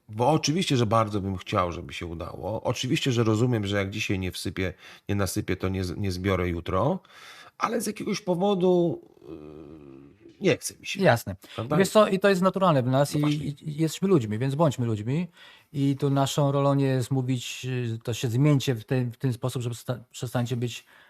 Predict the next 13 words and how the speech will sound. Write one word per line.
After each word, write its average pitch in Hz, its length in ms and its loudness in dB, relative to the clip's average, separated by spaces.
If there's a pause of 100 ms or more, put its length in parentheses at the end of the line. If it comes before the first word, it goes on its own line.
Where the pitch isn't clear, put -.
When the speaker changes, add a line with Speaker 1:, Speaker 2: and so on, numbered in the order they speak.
(100)
Speaker 2:
ludźmi, 123 640 0
wyzbyjcie 113 680 -4
się 120 160 -4 (720)
ludzkich 117 340 -4
odruchów. 175 440 -4 (300)
Właśnie 117 260 2
nie. 113 260 2 (580)
Ludzie 180 460 4 (340)
zdecydowanie 143 600 2
bardziej 127 260 4
są 120 140 0
gotowi 120 400 6 (520)
wewnętrznie 120 640 4